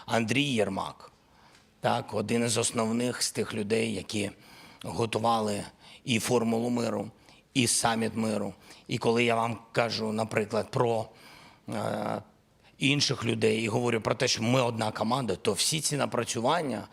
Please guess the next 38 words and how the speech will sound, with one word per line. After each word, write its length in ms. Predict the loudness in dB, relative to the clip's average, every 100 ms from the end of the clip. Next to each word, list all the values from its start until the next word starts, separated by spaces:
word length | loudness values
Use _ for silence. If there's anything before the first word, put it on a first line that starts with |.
| -12 -4
всі 280 | -2 0
ці 160 | 0 -2
спілкування, 760 | -2 -2 -2 -2 0 2 0 -2
контакти 500 | -2 0 -2 -2 -2
зі 140 | -2
Сполученими 600 | 0 0 0 -2 -2 -2
Штатами 600 | 0 2 0 -2 -8 -10 -16 -16 -8
в 180 | -6 -2
Білому 460 | 2 2 2 0 0
домі, 260 | 0 0
в 60 | 0
Госдепі 600 | 0 2 2 0 0 -6
тощо, 480 | 0 2 2 0 -6 -10 -4
і 100 | -2
всі 240 | 0 0
ці 160 | 0 2
надбання, 480 | 2 2 2 2 2
які 300 | 0 0 0
має 380 | 2 0 -2 -6
сьогодні 320 | -6 -2 0 -2
Україна, 500 | -2 0 0 0 -4 -12 -20 -20 -20 -4
це 140 | -2
кожен 400 | 2 2 2 2
з 100 | 0
них 260 | 0 0 0
зробив. 360 | 0 0 -2 -8 -20 _ -12
І 100 | -8
ті 180 | -4 -2
ж 140 | -2
Патріоти, 760 | 0 0 0 0 0 2 0 -2
і 40 |
ті 180 | -4 -2
ж 120 | 0 2
Ф 140 | 0
шістнадцять, 640 | 0 -2 -2 0 -2 -8 -10
ті 140 | -4
ж 100 | -2 -2
Атакамси. 640 | -2 -2 -4 -8 -14